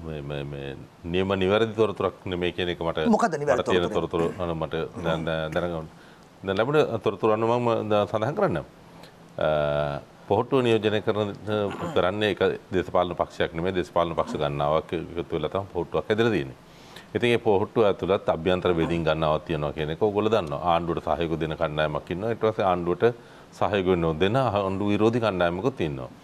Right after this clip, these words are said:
Speaker 1: <clears throat> එතකොට ආණ්ඩුවේ අමාත්‍ය ධූර ධර්මින්ම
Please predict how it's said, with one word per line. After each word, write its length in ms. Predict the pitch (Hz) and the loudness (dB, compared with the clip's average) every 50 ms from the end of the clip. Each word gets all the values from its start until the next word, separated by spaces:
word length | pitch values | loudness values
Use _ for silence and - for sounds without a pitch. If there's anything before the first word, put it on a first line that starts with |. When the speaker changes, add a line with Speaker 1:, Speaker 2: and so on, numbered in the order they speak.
| - - - - - - - - | -20 -20 -20 -20 -20 -20 -18 -4
Speaker 1:
<clears throat> 460 | - - 185 196 123 131 120 104 98 | 0 4 4 6 6 4 4 4 2
එතකොට 260 | 92 110 101 85 90 | 2 2 2 4 2
ආණ්ඩුවේ 480 | 80 80 - 87 90 101 110 107 107 95 | 2 2 2 2 2 2 4 4 4 4
අමාත්‍ය 320 | 95 101 107 - 123 110 | 4 2 0 0 -2 0
ධූර 160 | 107 107 101 104 | 2 4 4 4
ධර්මින්ම 680 | 87 78 82 80 92 101 113 117 113 117 123 135 139 | 2 2 2 2 2 2 2 2 2 2 2 2 0